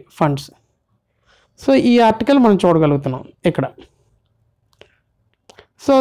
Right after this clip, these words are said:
దీంట్లోని నెక్స్ట్ మళ్ళీ go to money control features-లో లెర్న్. మనం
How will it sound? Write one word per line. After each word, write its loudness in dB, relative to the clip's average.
దీంట్లోని 2
నెక్స్ట్ -2
మళ్ళీ 2
go 2
to 2
money 2
control 0
features-లో 0
లెర్న్. 0
మనం 2